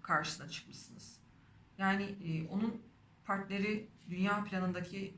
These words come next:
öğretici partneri sizsiniz. O yüzden bu durum gerekliymiş, bu, e, gidişiniz. Daha sonrasında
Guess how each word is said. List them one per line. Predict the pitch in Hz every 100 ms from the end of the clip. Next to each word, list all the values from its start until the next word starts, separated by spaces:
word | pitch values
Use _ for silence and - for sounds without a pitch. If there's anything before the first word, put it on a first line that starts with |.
| -
öğretici | 185 180 180 -
partneri | - 170 170 180
sizsiniz. | 180 - - - - - - - - - - - - - - -
O | 262
yüzden | 277 - 240 240
bu |
durum | 226 220 214
gerekliymiş, | 190 190 190 180 160 - -
bu, | 160 156 156 156
e, | 156 151 151 151 156 - - - -
gidişiniz. | 165 160 - 160 165 - - - - -
Daha | 165 165
sonrasında | 170 180 170 170 170 170 160 160